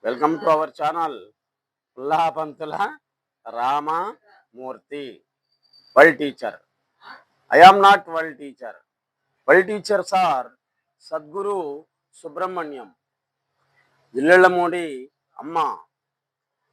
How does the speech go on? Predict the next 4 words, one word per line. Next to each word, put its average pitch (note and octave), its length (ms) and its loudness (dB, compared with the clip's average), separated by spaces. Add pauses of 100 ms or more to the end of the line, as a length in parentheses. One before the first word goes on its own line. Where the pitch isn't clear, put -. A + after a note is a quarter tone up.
జగద్గురు D#3+ 840 4 (320)
ఆదిశంకరాచార్య. C#3+ 1160 -8 (2000)
Extras D#3+ 420 8
are E3 520 4